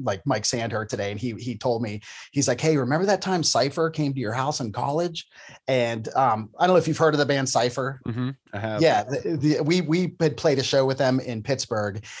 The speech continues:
Speaker 1: and then they came and stayed at, um, my house in college, and I lived with, like, eight other guys, and it was a complete party house. And, um, Cypher came over, and they started cleaning. Uh, like, one of 'em was doing the dishes, you know,
Speaker 2: <laughs>
Speaker 1: and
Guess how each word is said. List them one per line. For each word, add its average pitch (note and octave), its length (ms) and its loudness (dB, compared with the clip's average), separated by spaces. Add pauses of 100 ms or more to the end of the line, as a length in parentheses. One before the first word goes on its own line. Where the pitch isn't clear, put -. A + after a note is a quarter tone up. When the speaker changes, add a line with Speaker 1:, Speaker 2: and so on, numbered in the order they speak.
(100)
Speaker 1:
and B2 180 -2
then A#2+ 200 0
they C3+ 160 2
came C3 360 0
and A#2 140 -4
stayed A#2 460 -2
at, G#2 480 -2 (160)
um, G2 320 -2
my A2 160 2
house G#2+ 320 0
in G2 80 -8
college, G2 600 0
and A#2 140 -2
I C#3 80 4
lived B2 220 2
with, A2 160 -4
like, G2 220 -2
eight B2 200 -2
other G#2 180 -2
guys, G2 480 -2
and B2+ 80 0
it D3 60 0
was G#2+ 140 -4
a F#2+ 80 -4
complete A#2 440 -6
party A2+ 300 0
house. G2+ 400 -2 (380)
And, A2+ 260 -2
um, A2 320 0
Cypher C3+ 380 2
came A#2+ 240 -4
over, A2 480 0
and G#2+ 480 -6
they A2+ 480 -2
started B2 520 0
cleaning. G2 600 0 (420)
Uh, A2 240 4
like, - 160 0
one D3 140 4
of C3+ 80 2
'em C#3+ 80 4
was B2+ 160 2
doing C#3 160 2
the G#2 80 -2
dishes, E3 640 4
you E3+ 60 0
know, D3+ 140 4 (180)
Speaker 2:
<laughs> - 220 -4
Speaker 1:
and E3+ 160 2